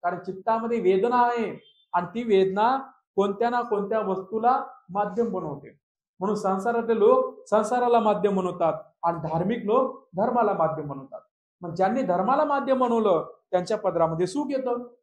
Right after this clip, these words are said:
ज्यांनी संसाराला माध्यम बनवलं त्यांच्या पदरामध्ये दुःख येतं. पण संसारामधली तृष्णा माणसाला काही वेळ सुख देते, असं नाही की संसारातल्या वस्तू दुःख देतात, सुख देतात,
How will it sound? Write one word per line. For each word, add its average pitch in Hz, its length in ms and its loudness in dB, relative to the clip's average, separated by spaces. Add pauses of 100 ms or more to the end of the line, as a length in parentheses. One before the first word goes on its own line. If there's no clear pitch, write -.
ज्यांनी 196 220 0
संसाराला 254 520 0
माध्यम 262 340 -4
बनवलं 233 520 0 (140)
त्यांच्या 180 240 -6
पदरामध्ये 175 680 -2 (160)
दुःख 262 200 -6
येतं. 180 360 -2 (200)
पण 175 100 -4
संसारामधली 190 840 -2
तृष्णा 190 420 -2 (320)
माणसाला 180 600 2
काही 190 340 0
वेळ 220 220 4
सुख 240 320 -2
देते, 240 480 0 (580)
असं 175 260 2
नाही 262 240 -2
की 254 100 -6
संसारातल्या 220 560 -2
वस्तू 202 260 -2
दुःख 202 320 -4
देतात, 190 360 2 (300)
सुख 196 320 -6
देतात, 196 380 2